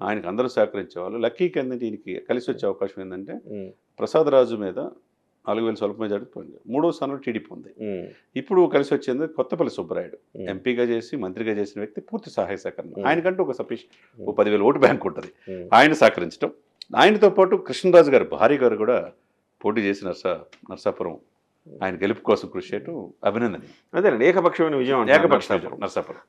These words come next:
Speaker 2: తర్వాత సార్ పోలవరం సార్.
Speaker 1: పోలవరం మొదట్లో చిరి బాలరాజు ఆయన ఉన్నాడండి.
Speaker 2: ఉమ్.
Speaker 1: ఆయనకి కొద్దిగా యాంటీ ఉందని చెప్పి అనుకున్నారు, కానీ
Speaker 2: ఉమ్.
Speaker 1: అప్పటికప్పుడు సీట్లు డి-, డిసైడ్ చేయటం ఇవన్నీ కూడా.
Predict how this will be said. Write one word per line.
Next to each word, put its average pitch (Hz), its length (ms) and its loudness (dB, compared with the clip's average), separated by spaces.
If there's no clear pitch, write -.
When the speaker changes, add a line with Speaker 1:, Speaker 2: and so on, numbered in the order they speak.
Speaker 2:
తర్వాత 190 240 6
సార్ 208 180 2
పోలవరం 185 460 6
సార్. 147 180 -6
Speaker 1:
పోలవరం 190 520 8
మొదట్లో 170 320 6
చిరి 147 200 0
బాలరాజు 117 800 6
ఆయన 98 160 -2
ఉన్నాడండి. 95 680 2
Speaker 2:
ఉమ్. 95 340 -14
Speaker 1:
ఆయనకి 113 320 -2
కొద్దిగా 107 600 2
యాంటీ 123 320 0
ఉందని 110 340 -4
చెప్పి 101 160 -6
అనుకున్నారు, 98 420 -2
కానీ 95 240 -8
Speaker 2:
ఉమ్. - 300 -14
Speaker 1:
అప్పటికప్పుడు 123 460 -2
సీట్లు 110 260 -6
డి-, 92 360 -4
డిసైడ్ 92 280 -2
చేయటం 92 240 -4
ఇవన్నీ 104 220 -2
కూడా. 101 240 0